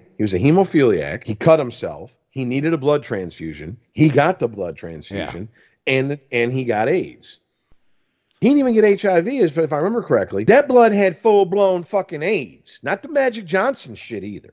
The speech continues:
Speaker 2: <laughs> Yeah.
Speaker 1: I was living in Florida when that shit was going on. And ironically,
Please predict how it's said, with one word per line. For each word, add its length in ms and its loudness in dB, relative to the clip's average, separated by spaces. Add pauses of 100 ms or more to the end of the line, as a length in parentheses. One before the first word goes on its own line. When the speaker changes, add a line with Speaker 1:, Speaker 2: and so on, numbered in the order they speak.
(120)
Speaker 2:
<laughs> 180 -16
Yeah. 260 -10
Speaker 1:
I 240 0
was 220 -6
living 260 0
in 120 -4
Florida 600 -10 (680)
when 140 0
that 160 2
shit 200 -2
was 140 -8
going 300 0
on. 320 -2
And 480 0 (360)
ironically, 1000 0